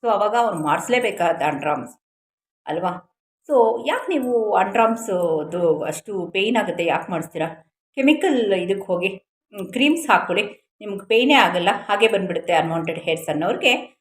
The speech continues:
ಅಲ್ಲಿ ಅನ್‌ವಾಂಟೆಡ್ ಏಡ್ಸು ನೋವಿಲ್ದೆ ಬರುತ್ತೆ ಅಂದ್ರೆ ಅಲ್ಲಿ ಕೆಮಿಕಲ್ ಮಿಕ್ಸ್ ಆಗಿದೆ, which is not good for skin. ಈಗ ಪರವಾಗಿಲ್ಲ, ಮುಂದಕ್ಕೆ ಅಲ್ವಾ? Welcome to ಹೇಮಾ ನಾಗರಾಜ್ ಬ್ಲಾಗ್ಸ್, ನಾನು ಹೇಮಾ.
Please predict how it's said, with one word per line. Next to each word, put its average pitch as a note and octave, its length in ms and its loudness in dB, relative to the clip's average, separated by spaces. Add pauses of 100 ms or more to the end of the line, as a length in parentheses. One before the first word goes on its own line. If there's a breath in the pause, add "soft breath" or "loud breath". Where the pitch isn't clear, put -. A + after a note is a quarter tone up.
(240)
ಅಲ್ಲಿ F3 200 -2
ಅನ್‌ವಾಂಟೆಡ್ A3+ 600 2
ಏಡ್ಸು A#3+ 360 0
ನೋವಿಲ್ದೆ G#3 600 0
ಬರುತ್ತೆ F#3 340 0
ಅಂದ್ರೆ F#3 240 -4
ಅಲ್ಲಿ F#3 280 -2
ಕೆಮಿಕಲ್ D#3 560 -6
ಮಿಕ್ಸ್ C3 240 -8
ಆಗಿದೆ, C#3+ 440 -2 (500)
which G3 160 -8
is G3 280 -6
not A3 140 2
good B3 240 -8
for B3 220 -8
skin. - 340 -10 (720)
ಈಗ A#3+ 300 4
ಪರವಾಗಿಲ್ಲ, E3+ 380 6 (220)
ಮುಂದಕ್ಕೆ C#4 400 -6 (800)
ಅಲ್ವಾ? - 400 -8 (300)
Welcome F#3+ 300 -6
to G#3+ 80 -2
ಹೇಮಾ A3+ 280 6
ನಾಗರಾಜ್ A3+ 400 0
ಬ್ಲಾಗ್ಸ್, - 280 -14
ನಾನು E3+ 200 -8
ಹೇಮಾ. D3 300 -10